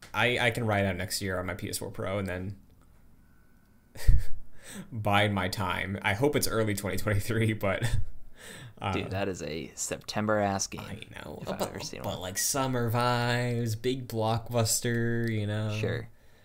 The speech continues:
Speaker 2: sure.
Speaker 1: So, yeah, we'll, we'll see what's in store with Spider-Man two, it, but for a debut, for a C G trailer, stoked.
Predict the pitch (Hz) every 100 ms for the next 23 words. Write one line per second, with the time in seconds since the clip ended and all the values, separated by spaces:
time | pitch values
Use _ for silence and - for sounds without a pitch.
0 | - - 92 - - - - - 107 -
1 | - - - - - - - - - -
2 | - - - 110 98 101 - 113 123 123
3 | 123 - 156 147 143 120 123 113 - 113
4 | 107 101 92 90 69 80 - 104 98 90
5 | - - _ _ _ - - 104 101 120
6 | 123 120 120 123 120 113 - - - 110
7 | 98 117 113 113 107 110 104 104 101 101
8 | - - - - - - - - - -
9 | 107 76 - -